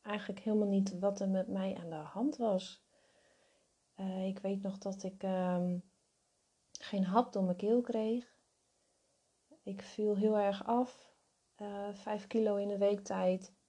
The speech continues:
En ik kreeg gewoon geen hap door mijn keel, omdat ik zo'n, zo'n brok in mijn keel had. Dat, dat, ja, ik weet niet. Het, eh, kon gewoon niet eten.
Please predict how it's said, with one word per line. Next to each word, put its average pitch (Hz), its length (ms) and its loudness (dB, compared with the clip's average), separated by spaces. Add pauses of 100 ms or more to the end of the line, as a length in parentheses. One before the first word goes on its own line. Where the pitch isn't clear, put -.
(120)
En 202 480 2
ik 196 140 2
kreeg 196 280 -4
gewoon 196 180 0
geen 196 180 2
hap 208 400 4
door 202 120 0
mijn 196 140 2
keel, 202 240 4
omdat 185 300 0
ik - 100 -16
zo'n, 185 500 2 (840)
zo'n 175 420 -4
brok 240 320 4
in 202 100 2
mijn 170 140 2
keel 175 280 0
had. 156 420 -6
Dat, 190 240 -8
dat, - 460 -10 (300)
ja, 180 220 -8
ik 175 120 -14
weet 180 180 4
niet. 277 240 4
Het, 180 300 -6
eh, 165 180 -4 (1040)
kon 196 140 0
gewoon 170 200 -4
niet 160 120 -4
eten. 247 440 -2